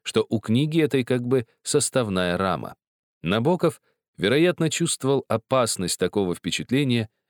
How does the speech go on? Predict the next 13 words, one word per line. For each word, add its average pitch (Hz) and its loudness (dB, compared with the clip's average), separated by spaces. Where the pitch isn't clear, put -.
и 170 0
когда 120 2
издательство 104 0
"Викинг" 87 0
отказалось 85 0
от 76 -4
Пнина, 98 0
отчасти 104 -2
именно 98 0
вследствие 90 0
кажущейся 82 -2
фрагментарности 92 -4
книги, 110 -2